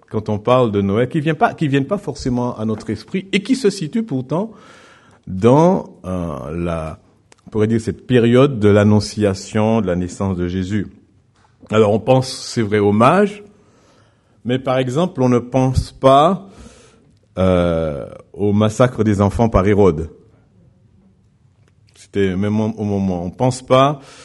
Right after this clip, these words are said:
à la fuite en Égypte et au retour des, d'Égypte. Et on ne pense surtout pas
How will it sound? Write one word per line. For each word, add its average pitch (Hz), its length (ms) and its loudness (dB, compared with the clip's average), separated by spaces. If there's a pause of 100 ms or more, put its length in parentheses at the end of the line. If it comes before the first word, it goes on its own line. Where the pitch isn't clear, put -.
(640)
à 92 280 0
la 95 140 0
fuite - 640 -8
en 98 160 -2
Égypte 101 580 -4 (1400)
et 87 80 -6
au 92 60 -2
retour 117 480 -4
des, 92 420 -4 (140)
d'Égypte. 92 540 -4 (1120)
Et 131 100 0
on 147 60 4
ne 151 120 4
pense 147 300 4
surtout 147 360 2
pas 151 580 2